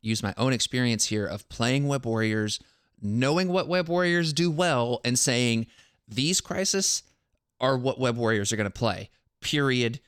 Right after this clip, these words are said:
End of discussion. I know what to do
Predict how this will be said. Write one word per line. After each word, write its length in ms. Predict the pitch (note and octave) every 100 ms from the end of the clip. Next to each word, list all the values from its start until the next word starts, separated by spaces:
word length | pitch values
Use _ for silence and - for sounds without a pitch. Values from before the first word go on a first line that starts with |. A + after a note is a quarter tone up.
| _ -
End 160 | C3
of 80 | A#2
discussion. 520 | A2+ - G#2+ - G2+ A2
I 100 | A2
know 340 | A2 A2+ B2
what 320 | B2 F3+ F3
to 100 | - -
do 640 | E3 C3 A#2+ G#2+ F#2+ -